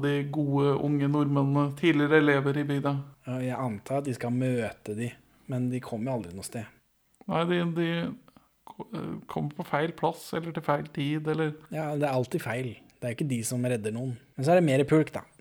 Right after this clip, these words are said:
Speaker 2: eh, over fjellet, og så detter denne, de glepper denne pulken litt, men, <gasps> men det gikk bra. Eh, og så de får dratt den opp igjen, og så er det enda et, eh, så pulkfall da,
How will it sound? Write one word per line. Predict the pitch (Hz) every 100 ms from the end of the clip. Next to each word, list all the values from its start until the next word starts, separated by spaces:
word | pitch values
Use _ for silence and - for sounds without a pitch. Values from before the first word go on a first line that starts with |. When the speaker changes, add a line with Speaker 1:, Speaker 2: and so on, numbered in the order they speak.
| -
Speaker 2:
eh, | 135 120 117 120
over | 120 117
fjellet, | - 127 156 165 170 - _ _ _ -
og |
så | 127 - 127 131 131 131 131 131 127
detter | 131 - 139
denne, | 131 131
de | 131 135
glepper | 135 - 151
denne | 147
pulken | 151 139
litt, | 208 - - -
men, | - 160 139 - - 151
<gasps> | - _ _ -
men | 139
det | 143 127
gikk | 113
bra. | - _ _ _ _ -
Eh, | 139 -
og | 117
så | 120
de | 117
får |
dratt | 120 110 120
den |
opp | 107
igjen, | 127 131
og | 123
så | 131
er | 127
det | 139
enda | 165 143 120 107 117 127
et, | 131 - -
eh, | 131 127
så | 143 156 156 135
pulkfall | - 147 143 - 180
da, | 175